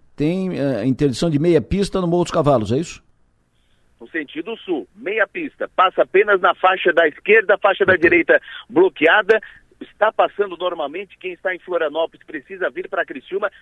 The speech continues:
Speaker 1: Uhum.
Speaker 2: passa normalmente, mas precisa ter paciência, porque não são as duas pistas que estão sendo, eh, utilizadas pelos veículos. Apenas uma pista, meia pista, trânsito lento. Motorista precisa ficar atento e principalmente ter paciência. Já no sentido norte,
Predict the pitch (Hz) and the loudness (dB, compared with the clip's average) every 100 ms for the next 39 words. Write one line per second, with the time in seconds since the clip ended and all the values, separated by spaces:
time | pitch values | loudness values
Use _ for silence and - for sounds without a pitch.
0 | _ 117 190 196 202 202 214 220 202 151 | _ -4 -4 -4 -8 -8 -6 -6 -8 -12
1 | 185 190 208 214 196 196 214 208 185 190 | -14 -12 -12 -12 -8 -8 -6 -8 -10 -8
2 | 208 196 _ _ 170 - 185 185 180 165 | -8 -8 _ _ -16 0 2 2 -2 -6
3 | 180 180 170 202 208 160 190 - 214 202 | -10 -10 -10 -8 -6 -6 -8 -10 -14 -16
4 | 151 135 160 175 147 180 165 170 - _ | -14 -16 -12 -8 -6 -6 -4 -6 -6 _
5 | _ - 147 147 143 - 180 131 165 170 | _ 0 4 4 2 -8 -12 -2 -2 -2
6 | 160 170 156 165 147 120 101 - 175 165 | -10 -14 -10 -8 -8 -10 -20 -10 -10 -8
7 | 160 160 185 180 160 170 190 - _ _ | -8 -8 -8 -8 -10 -12 -8 -8 _ _
8 | 135 196 185 160 160 175 151 165 156 202 | -10 -6 -6 -8 -10 -10 -8 -10 -10 -8
9 | 165 156 _ _ 175 170 160 147 165 165 | -8 -8 _ _ -14 -10 -10 -8 -10 -10
10 | 151 151 160 - 160 165 156 175 220 196 | -12 -10 -10 -4 -2 -2 -4 -10 -10 -16
11 | _ _ 185 196 - 214 - 185 170 - | _ _ -2 -2 -6 -14 -8 -8 -8 -10
12 | 185 180 185 - 170 135 104 - _ 117 | -10 -6 -6 -6 -8 -8 -12 -16 _ -4
13 | 185 185 196 170 190 190 156 220 208 135 | -4 -2 -8 -10 -10 -10 -4 -4 -4 -14